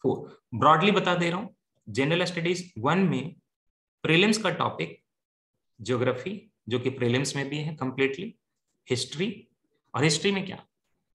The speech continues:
Ancient history, अच्छा history and geography of the world, हाँ, world history है, sorry, ये world history है।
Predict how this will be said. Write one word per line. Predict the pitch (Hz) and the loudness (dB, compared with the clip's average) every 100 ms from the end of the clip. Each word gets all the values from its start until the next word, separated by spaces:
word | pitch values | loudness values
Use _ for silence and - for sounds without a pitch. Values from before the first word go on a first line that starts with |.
| - | -2
Ancient | 135 143 165 160 | 0 0 0 -2
history, | 147 143 - 147 147 - _ _ _ _ _ _ _ _ _ _ _ _ _ _ - | -4 -6 -4 -4 -4 -10 _ _ _ _ _ _ _ _ _ _ _ _ _ _ -6
अच्छा | 120 131 | 0 0
history | 143 151 - 202 - | 2 -2 -2 -2 0
and | 170 | 2
geography | 156 151 156 170 | 4 2 2 0
of | - 127 | -2 0
the | 127 | 0
world, | 113 110 | 0 -2
हाँ, | 117 | -4
world | 127 185 202 | 2 4 4
history | 160 - 147 | 0 -4 -4
है, | 104 90 | -4 -4
sorry, | - 107 - _ _ _ _ 120 | -8 -10 -12 _ _ _ _ -4
ये | 160 | 0
world | 151 170 185 | 4 4 4
history | 165 170 - 156 | 0 -4 -6 -6
है। | 151 190 | -6 -10